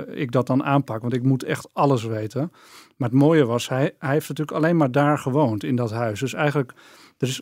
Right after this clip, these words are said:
er zijn alleen maar spullen bijgekomen in dat huis. Maar op die zolder bijvoorbeeld, daar, ja, daar vond ik dus van alles terug. Daar mocht ik ook gaan rondneuzen.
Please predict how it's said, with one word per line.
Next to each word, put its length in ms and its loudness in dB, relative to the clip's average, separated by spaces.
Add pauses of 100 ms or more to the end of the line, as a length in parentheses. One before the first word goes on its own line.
er 80 -2
zijn 180 2
alleen 240 4
maar 100 4
spullen 340 2
bijgekomen 600 0
in 80 -2
dat 100 -4
huis. 180 -6
Maar 120 0
op 140 -4
die 120 0
zolder 340 2
bijvoorbeeld, 600 -6
daar, 320 0
ja, 220 -8
daar 140 -6
vond 240 0
ik 120 -4
dus 180 0
van 120 2
alles 260 0
terug. 200 2
Daar 100 0
mocht 200 0
ik 100 -6
ook 160 -2
gaan 180 -4
rondneuzen. 600 -2